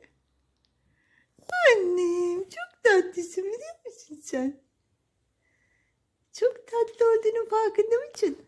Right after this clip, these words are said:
Hiç farkında değilsiniz vallahi. Onu biz biliyoruz.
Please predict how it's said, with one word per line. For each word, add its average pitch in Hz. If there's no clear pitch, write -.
Hiç -
farkında 262
değilsiniz 214
vallahi. 180
Onu 294
biz 240
biliyoruz. 185